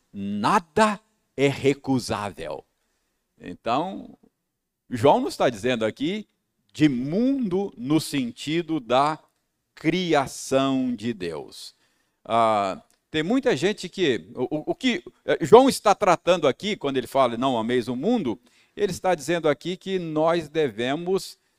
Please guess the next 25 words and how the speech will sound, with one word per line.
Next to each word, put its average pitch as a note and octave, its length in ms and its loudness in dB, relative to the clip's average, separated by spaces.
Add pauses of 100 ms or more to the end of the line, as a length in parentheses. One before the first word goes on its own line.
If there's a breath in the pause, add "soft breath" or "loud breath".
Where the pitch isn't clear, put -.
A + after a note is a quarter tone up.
(120)
tomar D3 480 2
cuidado D3 640 0
com D#3+ 300 -2
o D#3 40 -4
mundanismo. D#3 1400 -2
O - 40 -12
que G4+ 160 -12
que D4+ 120 -10
é A3 60 -6
mundanismo, B2+ 1300 0
não G2+ 200 -4
é? D#3 220 -2 (840 soft breath)
Ah, A2+ 400 4 (460)
alguns C3+ 540 2
definem E3 640 0
mundanismo D#3 840 -2
de F#3+ 100 -4
maneira, F#3+ 560 2
de C3+ 120 -8
maneira E3+ 540 0
equivocada. D3 1400 -2 (640)
Ah, G#2 640 2
alguns C3 480 0
acham F3 520 2
que B2+ 640 2